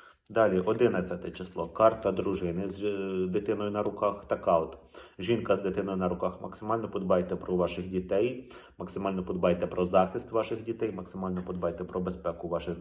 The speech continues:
вашої родини, ваших жінок, дітей. І тут теж карта жіночої енергії, дама бубнова. Карта материнства, карта сильної жінки, карта активної жіночої енергетики.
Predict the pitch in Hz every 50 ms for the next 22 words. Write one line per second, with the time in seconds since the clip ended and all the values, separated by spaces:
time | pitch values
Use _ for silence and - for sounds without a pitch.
0 | - - 101 107 101 - - 101 101 98 101 98 98 95 90 87 90 107 101 92
1 | 85 80 - - 87 85 87 87 82 87 85 85 85 90 85 - 107 127 - -
2 | - - - - - - 185 180 - - - - - 143 131 - - - - 117
3 | 101 95 - 101 92 92 107 104 104 95 - - 98 95 104 117 120 120 113 101
4 | 92 95 98 101 98 92 87 82 90 87 90 85 82 82 80 78 - 98 95 92
5 | 92 92 87 90 87 92 95 92 113 131 139 135 - 113 98 - - 95 90 -
6 | - 90 87 - 92 87 87 90 90 90 85 87 107 120 123 - 110 95 - -
7 | 90 90 90 87 90 90 90 - - - - - 101 98 - - - 110 101 98
8 | 98 95 92 90 95 98 98 117 123 120 - 123 120 117 117 113 113 113 113 107
9 | 95 - 107